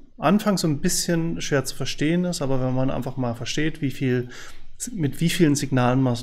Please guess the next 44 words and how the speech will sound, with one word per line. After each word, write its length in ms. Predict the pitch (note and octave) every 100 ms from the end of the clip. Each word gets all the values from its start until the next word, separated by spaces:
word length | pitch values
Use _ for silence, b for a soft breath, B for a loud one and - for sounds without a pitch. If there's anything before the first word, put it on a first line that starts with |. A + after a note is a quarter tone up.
| -
man 480 | - A2 A2 B2+ B2+
es 200 | C#3 -
da 160 | B2 A#2
zu 120 | B2
tun 340 | - G3 F#3+
hat 260 | G3+ G#3 - B B
und 140 | C#3 B2+
welcher 260 | C#3+ D3
Effekt 400 | D#3 - E3+ E3+
dafür 240 | D3 - C3+
zuständig 480 | - C3+ C#3+ C#3 D#3
ist 120 | C#3+
und 100 | C3+
was 180 | C#3 -
der 160 | C#3
eigentlich 400 | B2+ B2+ B2 A#2+
macht. 280 | D3 G#3+ -
Und 100 | C#3+
da 80 | C#3+
empfehle 340 | C3+ - C#3
ich 120 | C#3+
euch, 320 | D3+ C#3 C3+ - B B B - -
guckt 280 | D#3+ D#3+
euch 280 | - C#3+ B2+
die 140 | - B2+
verlinkten 600 | C#3+ C3 C3 C3 B2+ A#2+
Videos 380 | F#3 A#3 G#3+
dann 120 | F3 E3
auch 140 | C#3+
noch 140 | D#3+
mal 140 | D3+ -
an, 160 | C#3+
dann 160 | C#3+ B2+
versteht 400 | C3 - C3 C3
man 180 | C3 B2+
das 240 | B2+ -
Blur-Device 680 | - A#2+ A#2+ B2+ A#2+ A#2+ - B B B B -
sehr 380 | A#2+ C3+ D#3+
schnell 380 | E3+ D3+ C#3 D#3+
und 200 | F#3 C3+
es 300 | D3 D3 -
ist 460 | - B2+ - C3 B2+
wesentlich 420 | C3+ D#3+ C3+ D3+
einfacher, 580 | C3 C3 C#3 A#2+ B2